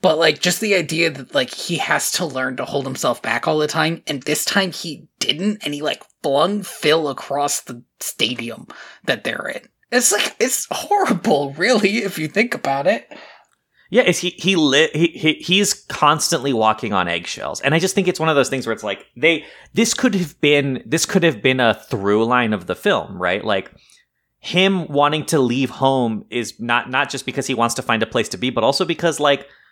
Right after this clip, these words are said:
Speaker 2: like, home is eggshells, but then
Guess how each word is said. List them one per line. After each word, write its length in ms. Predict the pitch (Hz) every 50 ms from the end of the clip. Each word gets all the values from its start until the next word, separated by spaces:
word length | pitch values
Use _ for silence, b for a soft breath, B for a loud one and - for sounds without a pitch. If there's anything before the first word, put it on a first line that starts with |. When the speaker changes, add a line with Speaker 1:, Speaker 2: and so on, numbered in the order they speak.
| b b b _ _ _ _ _ -
Speaker 2:
like, 240 | 120 127 123 - -
home 480 | - - - 135 147 165 160 156 160 160 -
is 240 | 139 147 143 123 127 -
eggshells, 760 | 113 110 101 101 - - 120 95 90 85 80 80 90 - -
but 260 | 113 107 113 110 -
then 340 | - 131 127 127 127 123 127